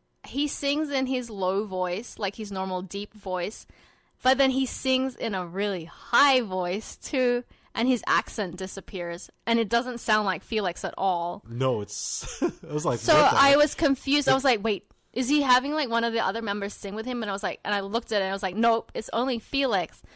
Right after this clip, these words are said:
Speaker 1: So he can really, he has, like, a crazy vocal range, I feel.
Speaker 2: Yeah, 'cause he
Speaker 1: And
Speaker 2: goes, he, the fact that, like, this song uses him doing his, like, demon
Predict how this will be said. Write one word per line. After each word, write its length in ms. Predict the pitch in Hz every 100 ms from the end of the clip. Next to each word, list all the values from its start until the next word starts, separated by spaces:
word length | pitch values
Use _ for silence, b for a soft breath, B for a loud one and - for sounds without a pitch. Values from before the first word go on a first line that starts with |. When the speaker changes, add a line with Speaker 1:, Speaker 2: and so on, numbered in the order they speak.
| B B -
Speaker 1:
So 140 | 208
he 180 | 190 330
can 460 | 427 269 196 165 165
really, 340 | 202 196 233
he 80 | 262
has, 200 | 302 277
like, 220 | 233 -
a 80 | -
crazy 440 | - 233 208 226 233
vocal 480 | 180 170 - 190 175
range, 460 | 160 151 151 - -
I 140 | 185
feel. 500 | - 170 165 170 175 b b b -
Speaker 2:
Yeah, 200 | 208 214
'cause 120 | 165
he 60 |
Speaker 1:
And 60 | 143
Speaker 2:
goes, 240 | 143 131 110
he, 200 | - -
the 120 | 120
fact 360 | 107 131 143 _ _ _
that, 260 | 123 120 -
like, 220 | 113 123 117
this 180 | 123 123
song 260 | 127 127 123
uses 400 | 123 117 110 -
him 300 | 120 107 101
doing 200 | 113 107
his, 140 | 104
like, 200 | 104 95 _ b b b b -
demon 580 | 110 120 127 113 107 107